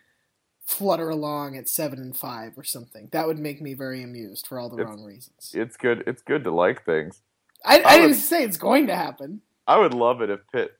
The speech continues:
Speaker 2: just beat Florida State's ass for the next ten years.
Speaker 1: <laughs>
Speaker 2: Inexplicably, no matter how good or bad Florida State was, if just Pitt just took a chunk out of them every single year,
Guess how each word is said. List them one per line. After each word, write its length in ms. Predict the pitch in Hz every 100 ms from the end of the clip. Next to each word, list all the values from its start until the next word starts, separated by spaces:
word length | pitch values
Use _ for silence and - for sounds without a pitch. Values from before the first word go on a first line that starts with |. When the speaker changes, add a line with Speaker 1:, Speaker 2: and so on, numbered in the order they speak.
| -
Speaker 2:
just 260 | - 104 107
beat 260 | 107 104 -
Florida 260 | 104 101 98
State's 320 | - 95 -
ass 320 | - 87 95 -
for 120 | 90
the 100 | 90
next 260 | 95 - -
ten 200 | 98 92
years. 320 | - 90 - -
Speaker 1:
<laughs> 680 | - - - - - -
Speaker 2:
Inexplicably, 800 | 170 185 180 - 160 165 135 139 123
no 100 | 139
matter 240 | 147 151
how 240 | 151 160 170
good 220 | 156 170
or 120 | 160
bad 360 | 143 135 143 -
Florida 280 | 139 135 139
State 260 | - 131
was, 300 | - 120 107 101 - - 214 -
if 120 | 139 139
just 220 | 151 - - -
Pitt 320 | 156 151 -
just 240 | 131 -
took 160 | 147 151
a 80 | 131
chunk 420 | - 135 135 131
out 160 | 120
of 80 | 117
them 140 | 131 113
every 320 | 123 120 131
single 480 | - - 135 123 117
year, 460 | 110 117 113 98